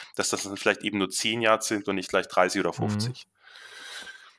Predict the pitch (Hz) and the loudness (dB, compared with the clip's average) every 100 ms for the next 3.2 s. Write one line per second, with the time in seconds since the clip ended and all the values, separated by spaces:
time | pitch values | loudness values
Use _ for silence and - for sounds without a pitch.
0 | _ _ - 101 101 104 123 120 - 127 | _ _ -8 2 6 10 8 6 -4 -2
1 | - 107 107 92 107 - 120 104 101 117 | 4 4 6 6 4 2 0 4 6 4
2 | 120 110 107 107 104 - 95 - 104 - | 2 4 6 4 2 0 2 4 4 2
3 | 87 - | -4 -6